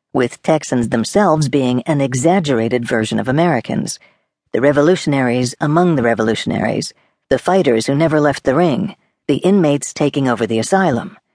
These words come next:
These are the super Americans, as New Yorker writer John Bainbridge put it in his nineteen sixty-one book of the same title. "America on steroids," agreed The Economist in two thousand two.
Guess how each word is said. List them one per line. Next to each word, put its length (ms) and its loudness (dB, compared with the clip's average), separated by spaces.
These 380 2
are 180 4
the 360 0
super 560 2
Americans, 840 0
as 220 -2
New 80 0
Yorker 380 2
writer 320 0
John 340 0
Bainbridge 560 0
put 220 -2
it 120 0
in 160 -2
his 240 0
nineteen 480 -2
sixty-one 580 -2
book 260 -2
of 160 -2
the 80 0
same 320 -2
title. 480 -2
"America 580 2
on 160 2
steroids," 880 0
agreed 360 -2
The 100 2
Economist 680 -2
in 180 -2
two 180 -4
thousand 420 -2
two. 380 -2